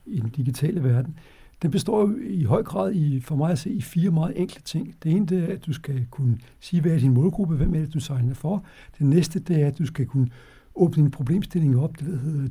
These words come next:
divergent tænkning. Du skal kunne få nye idéer. Det tredje, det er, at du skal kunne gå den modsatte vej og ligesom tænke, lukke din problemstilling igen, komme op med en prototype. Og det fjerde, det er, at du skal evaluere den her løsning, du så,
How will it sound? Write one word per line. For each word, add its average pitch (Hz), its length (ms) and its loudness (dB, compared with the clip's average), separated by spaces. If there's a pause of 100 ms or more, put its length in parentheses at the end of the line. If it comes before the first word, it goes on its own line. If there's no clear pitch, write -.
divergent 185 460 2
tænkning. 170 460 -2
Du 156 80 0
skal 147 200 -4
kunne 131 240 0
få 147 100 -4
nye 147 360 4
idéer. - 240 -2 (260)
Det - 140 -20
tredje, 185 320 4
det 156 260 2
er, 151 40 4
at 147 100 -4
du 160 60 -6
skal 165 160 -4
kunne 147 280 2 (460)
gå 147 120 0
den 131 140 4
modsatte 147 420 4
vej 147 200 0 (120)
og 160 60 -4
ligesom 160 260 0
tænke, 143 540 -2
lukke 156 360 4
din 180 140 0
problemstilling - 460 -2
igen, 160 140 0
komme 143 200 0
op 156 120 -4
med 156 80 0
en 131 80 0
prototype. 214 580 -4 (320)
Og 160 80 -2
det 151 80 0
fjerde, 160 340 0
det 151 80 2
er, 160 80 -2 (200)
at - 160 -8
du 151 60 -6
skal 143 400 -6
evaluere 143 500 -2 (240)
den 160 140 -4
her 165 160 -2
løsning, 143 420 -4
du 127 80 -10
så, 143 140 -6